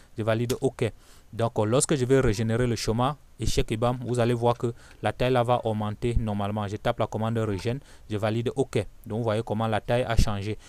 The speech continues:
Donc, vous pouvez un peu jouer sur cette, euh, sur cette commande là pour pouvoir augmenter la taille de votre truc. Donc, je peux taper encore la commande Line Type Scale. En lieu et place de laisser dix, je peux mettre cinq. Je valide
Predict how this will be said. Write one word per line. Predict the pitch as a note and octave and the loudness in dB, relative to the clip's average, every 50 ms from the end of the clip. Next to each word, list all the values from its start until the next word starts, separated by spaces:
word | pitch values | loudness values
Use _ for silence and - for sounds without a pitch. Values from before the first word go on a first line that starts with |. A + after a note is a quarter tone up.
| - - - | -20 -10 -6
Donc, | A2+ A2 A2 | -4 -4 -2
vous | C3+ C#3 | -2 -2
pouvez | C3 B2+ B2+ C#3+ C3 A#2+ | 0 2 4 4 4 2
un | A#2+ | 0
peu | A#2+ - D3 C#3 | 0 2 2 2
jouer | B2+ G2+ A#2 C3 C3+ C#3 | 2 2 2 2 2 2
sur | B2+ - A#2+ G#2+ | 2 0 -2 -2
cette, | - - B2+ A#2+ - - | -2 -2 -4 -2 0 0
euh, | C3 B2 A#2+ A2+ - - | 0 0 0 -2 -4 -4
sur | - A#2 A2 | -4 -4 -2
cette | - B2+ A#2+ - | -2 -2 -4 -2
commande | - A2 G#2+ A#2 A#2 B2 B2 A#2+ | -4 -2 -2 0 0 0 0 0
là | B2 A#2+ A#2 A#2 | 0 2 2 0
pour | - B2 A#2+ | 0 -4 -8
pouvoir | A#2+ - G2+ G2+ A#2 A#2+ B2 B2+ B2 - - - - - | -8 -8 -4 0 2 2 2 2 0 -4 -12 -20 -16 -4
augmenter | - - A2+ A2+ A2+ A2 G2+ - A#2+ | 0 0 0 2 0 -2 -2 -2 0
la | A2+ G#2+ | 0 -2
taille | - - B2 B2 | 0 -2 -2 -2
de | A#2 G#2 | -2 -2
votre | A2 A2+ A2 - A2+ | -2 -4 -2 -2 -2
truc. | G2+ G2+ | -2 -2
Donc, | G#2 G2+ | -2 -4
je | G#2 G#2+ | -4 -2
peux | - C3 | -4 -2
taper | A#2+ - G#2 G2+ C3 A2+ | -2 0 2 2 2 2
encore | G#2 G2+ - A#2 | 0 -2 -2 -2
la | A2 G#2+ | -2 -2
commande | G2 - A2 A2 A2+ A2+ A#2 | -4 -4 -4 -4 -4 -2 -2
Line | A2 A2 A#2+ A#2+ A#2+ B2 B2 | -2 0 0 0 0 0 -2
Type | A#2+ - A#2+ A#2 - | -2 -2 -2 -2 -2
Scale. | - - - A2+ A#2 D3 - - - - - - - - - | -4 -6 -4 -4 -4 -4 -6 -10 -16 -18 -18 -18 -18 -10 -4
En | - A2+ | -2 0
lieu | A#2+ C3 C#3+ | 2 4 4
et | C3+ B2+ | 2 2
place | - C#3 C3 C3 C3 | 2 0 -2 0 -2
de | A#2+ A#2 | -2 -2
laisser | A2+ A2+ - - C3 B2+ | 0 0 -2 -2 -2 -4
dix, | A#2+ B2 B2+ - - A2 | -4 -4 -4 -2 -2 -4
je | A2 | -2
peux | - - B2+ | -2 -2 0
mettre | B2+ A#2+ A#2 - C3+ A#2+ | 0 -2 -2 -2 -2 -2
cinq. | - - B2+ A2 G#2 G#2 | -2 -2 -2 -2 -2 -4
Je | G#2 A2 | -4 -4
valide | G#2 A2 G#2+ A2+ A#2+ A#2 A#2+ | -2 -2 0 0 -2 -4 -4